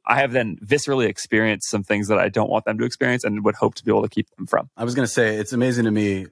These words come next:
Speaker 2: like, this, I've seen the theme in what you both have said, but amazing to me how much you need ex-, outside perspective to understand how far you've come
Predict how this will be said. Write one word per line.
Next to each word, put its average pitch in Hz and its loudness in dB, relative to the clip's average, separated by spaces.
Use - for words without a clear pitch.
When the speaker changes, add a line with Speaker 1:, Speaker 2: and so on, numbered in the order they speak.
Speaker 2:
like, 92 -2
this, 98 -10
I've 95 -8
seen - 0
the 90 0
theme 101 0
in 92 -4
what 90 -2
you 90 -8
both 95 2
have 87 -12
said, 90 -2
but 90 -6
amazing 107 0
to 98 -6
me 95 -6
how 127 0
much 156 0
you 131 0
need 127 2
ex-, 107 -4
outside 113 0
perspective 110 -2
to 98 0
understand 92 0
how 85 -4
far 85 2
you've 82 -4
come 104 0